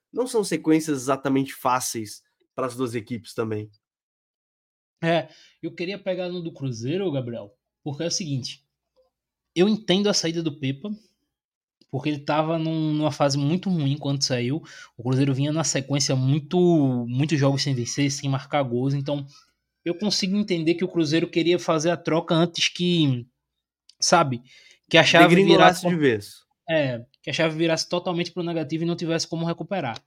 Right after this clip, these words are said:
Speaker 2: A questão pra mim não é a sa-, a, a saída do Pepa.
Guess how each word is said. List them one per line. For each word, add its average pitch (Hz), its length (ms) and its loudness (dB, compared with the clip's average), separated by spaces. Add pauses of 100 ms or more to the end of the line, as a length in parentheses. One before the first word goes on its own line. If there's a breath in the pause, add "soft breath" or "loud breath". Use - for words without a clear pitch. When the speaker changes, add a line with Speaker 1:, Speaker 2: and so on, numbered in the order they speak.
(600)
Speaker 2:
A 160 80 -8
questão 185 340 -4
pra 185 160 -6
mim 180 140 -4
não 190 260 -4
é 196 140 0
a 208 40 -4
sa-, 190 200 -4
a, 151 440 -6
a 151 40 -4
saída 156 260 -4
do 214 200 -4
Pepa. 123 400 -8